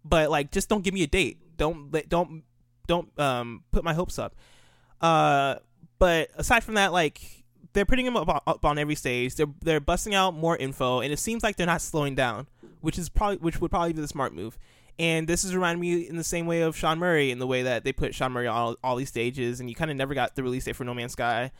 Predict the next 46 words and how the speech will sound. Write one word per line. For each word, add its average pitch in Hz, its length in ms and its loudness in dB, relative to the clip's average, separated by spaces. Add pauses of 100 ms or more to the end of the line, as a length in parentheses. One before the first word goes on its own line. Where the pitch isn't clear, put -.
(340)
Um, 120 640 -2
and 123 600 -4
when 135 120 -4
you 135 40 -8
get 165 120 -4
to 147 80 -10
the, 139 220 -10
when 139 120 -4
you 139 60 -4
did 151 160 -2
get 135 100 0
the 135 60 -4
release 123 240 -2
date, 120 200 -4
it 110 40 -10
got 120 160 -4
delayed, 117 440 -6
and, 117 260 -14 (440)
um, 117 680 -4
they're, 165 160 2 (160)
they're 180 180 2
sort 220 180 0
of 185 60 -4
hyping 185 380 0
up 156 220 0 (140)
this 147 160 -4
game 127 520 -4
and 135 200 -4
building 151 220 2
anticipation 139 500 -6
for - 60 -14
this 123 140 -8
game, 139 320 -4
for 143 100 -10
this 139 120 -8
game 165 140 -6
to 139 60 -8
come 156 220 -4
out 151 280 2
and 131 160 -6
then 127 320 -4 (760)
kinda 170 300 2
be 160 260 -2
met 147 400 0
with 147 200 0
disappointed, 139 580 -6